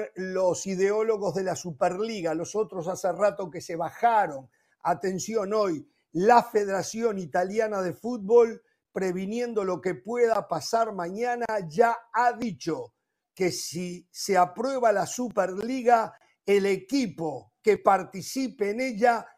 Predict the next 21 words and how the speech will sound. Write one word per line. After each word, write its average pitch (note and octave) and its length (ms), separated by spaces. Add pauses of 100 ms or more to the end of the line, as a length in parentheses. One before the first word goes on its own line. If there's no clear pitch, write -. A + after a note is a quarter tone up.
(140)
no C4 540
podrá A3+ 540
participar G#3+ 880
en G#3+ 160
la D#3+ 140
Serie A3 720 (240)
A. F#3 280 (640)
Ningún A3+ 560
equipo G3 560
de F#3 140
Italia C#4 720 (240)
que G#3 160
participe G3 880
en E3+ 160
la E3 100
Superliga C4 1080 (360)
puede A#3 380
participar F3+ 880 (160)
en G#3 360
los G#3 360
torneos A3 1040